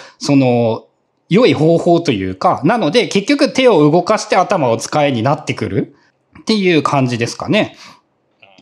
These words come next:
Speaker 2: そういうことやと思います。この、まあ、考えるために書かなければならないっていうのはもう、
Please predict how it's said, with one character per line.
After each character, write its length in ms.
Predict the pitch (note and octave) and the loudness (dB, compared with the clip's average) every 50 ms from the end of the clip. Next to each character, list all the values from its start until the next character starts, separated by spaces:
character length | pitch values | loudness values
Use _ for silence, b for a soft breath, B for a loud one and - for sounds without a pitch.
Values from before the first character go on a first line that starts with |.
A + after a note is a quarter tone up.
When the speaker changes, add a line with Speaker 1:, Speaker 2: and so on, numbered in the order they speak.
| D#2+ _ _ | _ _ _
Speaker 2:
そ 180 | - - G#2+ G#2 | -14 -12 -12 -12
う 20 | |
い 40 | G2+ | -12
う 20 | |
こ 140 | - - G#2+ | -14 -16 -14
と 80 | - E2+ | -12 -12
や 60 | E2+ | -12
と 100 | - F#2+ | -14 -16
思 180 | - _ - - | -20 _ -20 -20
い 20 | |
ま 80 | - - | -18 -18
す。 100 | - - | -18 -12
こ 140 | - G3 | -10 -8
の、 260 | G3 G3+ G3 F#3+ F#3+ F3+ | -6 -6 -4 -4 -4 -4
ま 400 | F3+ G3 G3+ D#3+ G#2 - - - _ _ _ - | -2 0 0 0 0 -4 -8 -12 _ _ _ -6
あ、 140 | D#3+ F3 | -6 -6
考 220 | G3 G3+ G#3 G#3+ G#3+ | -6 -6 -2 0 0
え 40 | G#3+ | 0
る 100 | G#3 G#3 | 0 0
た 120 | G3+ A3 | -2 -2
め 100 | G#3 G3+ E3 | -4 -4 -6
に 80 | C#3 - - | -8 -8 -10
書 80 | C3 | -6
か 120 | - C3+ C#3 | -4 -2 -2
な 120 | D3 D#3 | -2 -2
け 80 | D3+ D3 | -2 -2
れ 60 | C3 | -2
ば 120 | A2 G#2+ | -2 -2
な 140 | F#2+ G2+ A2 | -2 -2 -2
ら 60 | A#2+ | 0
な 120 | B2 G#2 F#2 | 0 -2 -4
い 40 | |
っ 20 | F2+ | -6
て 100 | - G2+ | -8 -10
い 40 | G2+ | -8
う 20 | |
の 100 | F#2+ G#2 | -6 -6
は 40 | A#2+ | -6
も 640 | C#3 D3 D3+ D3+ D#3 D3+ D#3 D3+ D3+ C#3+ B2+ - - | -6 -4 -6 -4 -4 -2 0 0 0 -2 -2 -6 -8
う、 80 | _ | _